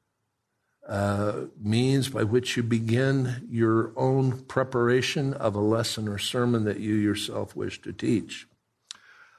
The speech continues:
I've thought of, uh, one of the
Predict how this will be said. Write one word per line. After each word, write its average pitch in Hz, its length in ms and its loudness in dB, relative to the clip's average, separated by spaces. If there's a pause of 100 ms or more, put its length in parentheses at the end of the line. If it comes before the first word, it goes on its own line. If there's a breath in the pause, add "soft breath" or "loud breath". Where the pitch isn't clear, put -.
(340 loud breath)
I've 113 180 0
thought 151 320 4
of, 120 480 0
uh, 113 360 2
one 120 1080 -2
of 104 260 -2
the 107 500 0